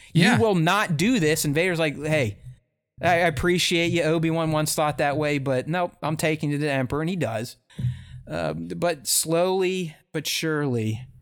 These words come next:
Speaker 2: Luke gets to him. And, and both when they, right when they achieve their mega goals, he di-, he has to die. And, and that, you know, that's gotta be rough for Luke, rough for Anakin. It's just, it's, it's fucking beautiful.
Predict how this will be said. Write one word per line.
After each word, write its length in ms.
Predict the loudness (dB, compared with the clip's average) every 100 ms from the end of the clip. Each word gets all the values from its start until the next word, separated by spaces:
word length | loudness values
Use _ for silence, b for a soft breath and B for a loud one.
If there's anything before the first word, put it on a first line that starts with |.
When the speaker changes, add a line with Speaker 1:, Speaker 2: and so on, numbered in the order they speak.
| _ -20 -20 -20 _ _ _
Speaker 2:
Luke 380 | -4 -2 -2 -8 -18 _ _ _ _ -8
gets 300 | -4 -2 -4
to 220 | -4 -6 -6
him. 100 | -12 _ _
And, 160 | -6 -4
and 420 | -2 -4 -6 -14 -4
both 300 | 2 2 2
when 140 | 0 2
they, 260 | 2 0 -4 -10
right 340 | -4 0 2 2
when 140 | 2
they 140 | 2 2
achieve 600 | 0 0 0 0 -2 0
their 320 | 2 2 0
mega 440 | 0 2 2 2
goals, 640 | 2 2 2 0 -2 -4 -6 -16 -20 -20 -20 _ _ _ _ _ _ _ _ _ _ _ _
he 100 | -6 -4
di-, 80 | -2
he 120 | -2
has 180 | -2 -2
to 60 | -6
die. 340 | -6 -10 -14 _ -10
And, 160 | -6 -2
and 160 | 0
that, 140 | 0 0
you 80 | 0
know, 120 | 0
that's 200 | -2 -2
gotta 200 | -2 0
be 120 | 0
rough 300 | 0 0 -2
for 120 | -4
Luke, 320 | -2 0 0 -2
rough 280 | 0 0 -2
for 140 | -2
Anakin. 500 | 0 0 -2 -2 -4
It's 140 | -4 -4
just, 200 | -6 -4
it's, 180 | -8 -6
it's 200 | -8 -6
fucking 360 | -8 -8 -4 -2
beautiful. 600 | 0 0 -2 -6 -14